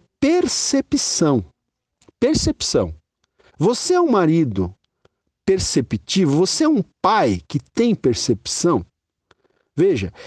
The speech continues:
é através da presença do marido no lar e da prioridade dedicada à sua família que ele pode perceber as necessidades, né?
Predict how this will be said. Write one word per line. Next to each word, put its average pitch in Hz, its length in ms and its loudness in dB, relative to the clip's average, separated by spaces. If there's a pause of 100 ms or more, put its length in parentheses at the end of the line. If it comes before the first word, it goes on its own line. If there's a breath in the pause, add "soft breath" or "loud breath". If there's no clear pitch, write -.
(120)
é 175 120 2
através 208 760 0
da 202 160 0 (180)
presença 254 920 0
do 220 140 2
marido 180 420 2
no 160 140 2
lar 95 320 0 (580 loud breath)
e 135 60 2
da 185 180 0
prioridade 185 920 0
dedicada 120 580 0
à - 20 0
sua 107 240 -4
família 110 600 -2 (420)
que 185 60 2
ele 214 160 2
pode 214 360 0
perceber 233 680 0
as 226 100 0
necessidades, 269 1000 -2 (580)
né? 117 220 -4